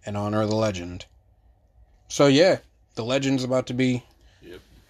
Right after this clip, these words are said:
Speaker 1: Legend's about to be on some shit. It, it, it's about to be funny, and I, you know, shout out to him and my condolences to his family and stuff. He was actually a really good friend, so.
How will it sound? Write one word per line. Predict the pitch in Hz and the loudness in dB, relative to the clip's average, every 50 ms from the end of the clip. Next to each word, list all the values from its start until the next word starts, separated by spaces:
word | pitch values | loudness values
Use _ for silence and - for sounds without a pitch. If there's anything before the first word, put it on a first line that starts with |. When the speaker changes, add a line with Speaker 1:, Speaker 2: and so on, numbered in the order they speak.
| _ - | _ 2
Speaker 1:
Legend's | 135 151 160 170 160 147 139 | 4 4 6 4 4 2 4
about | 147 147 139 - | 4 4 4 2
to | 131 | 2
be | 123 131 127 | 0 2 2
on | 117 110 107 | 2 0 -2
some | - - 107 | -2 -4 -6
shit. | 104 - - 110 104 | -4 -4 -4 -4 -4
It, | 110 101 | -4 -4
it, | 127 120 123 120 113 - - | -4 -2 -4 -4 -4 -6 -6
it's | 131 - - | -6 -6 0
about | 127 123 120 120 - | 4 4 4 4 4
to | 120 | 0
be | 120 | -2
funny, | 117 - - 113 107 107 107 107 104 | -2 -2 -2 -2 -2 -2 -4 -4 -6
and | 113 110 113 | -6 -6 -6
I, | 110 - _ _ _ _ _ _ | -6 -8 _ _ _ _ _ _
you | - 117 | -14 -10
know, | 110 107 104 | -8 -8 -8
shout | - - 117 113 113 | -6 -4 -2 0 0
out | 110 107 110 | 0 -2 -2
to | 110 110 | -6 -6
him | 113 113 110 | -6 -6 -6
and | 110 107 104 104 117 151 190 - _ - | -6 -6 -6 -8 -10 -12 -16 -20 _ -12
my | 110 110 107 107 - - - _ _ | -8 -6 -6 -6 -6 -10 -12 _ _
condolences | - 113 110 113 110 113 113 107 - 123 117 - | -6 -2 0 0 0 0 -2 -2 -2 -2 -4 -4
to | - 120 | -4 -4
his | 117 107 - | -6 -6 -6
family | - 110 113 110 110 110 | -6 -6 -4 -4 -4 -6
and | 107 104 | -6 -6
stuff. | - - 117 104 | -6 -6 -6 -6
He | - 110 | -8 -8
was | 107 104 101 101 101 | -8 -6 -6 -6 -6
actually | 101 101 - - 107 104 | -6 -6 -6 -8 -8 -6
a | 101 | -6
really | 104 101 98 98 | -6 -6 -6 -6
good | 95 101 98 - | -8 -8 -8 -8
friend, | - 104 95 95 98 98 | -8 -8 -8 -8 -8 -10
so. | - - 95 104 | -10 -10 -12 -14